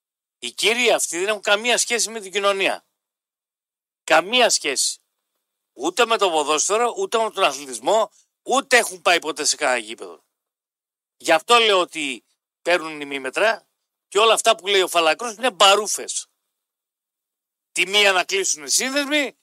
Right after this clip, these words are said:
την άλλη οι σύνδεσμοι και οι σύνδεσμοι και οι σύνδεσμοι. Άντε και θα γίνουν τα παιχνίδια δύο μήνες χωρίς κόσμο. Και τι θα αλλάξει; Ας βγει κάποιος και ας πει ότι κάτι θα αλλάξει. Ότι περιμένει κάτι καλύτερο.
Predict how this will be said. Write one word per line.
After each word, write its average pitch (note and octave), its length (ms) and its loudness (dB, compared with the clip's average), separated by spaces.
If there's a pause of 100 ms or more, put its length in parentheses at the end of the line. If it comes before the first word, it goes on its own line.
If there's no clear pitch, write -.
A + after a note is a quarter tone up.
(300)
την F#3+ 200 -4
άλλη A3+ 240 4
οι F3+ 60 -8
σύνδεσμοι C4+ 580 -4
και G#3 140 0
οι F#3 60 2
σύνδεσμοι B3 520 -4
και G#3+ 140 -2
οι G3+ 40 0
σύνδεσμοι. D#3 520 -6 (1120)
Άντε A3+ 300 4
και F#3+ 120 2
θα F#3 120 2
γίνουν A#3 240 -2
τα A3+ 80 4
παιχνίδια A3 400 -2
δύο A3+ 180 -2
μήνες B3 300 -4
χωρίς G#3+ 240 0
κόσμο. F#3+ 260 0
Και D#3+ 80 -4
τι F#3 60 -10
θα A3 100 4
αλλάξει; F#3 460 0 (1500)
Ας C#3 260 2
βγει B3 260 -4
κάποιος A#3 440 2
και - 100 0
ας E3+ 160 0
πει B3+ 120 -8
ότι A#3+ 180 -4
κάτι C4+ 220 2
θα B3+ 120 4
αλλάξει. B3+ 400 2 (680)
Ότι E3 260 -4
περιμένει A#3 400 2
κάτι B3+ 240 2
καλύτερο. G#3 600 0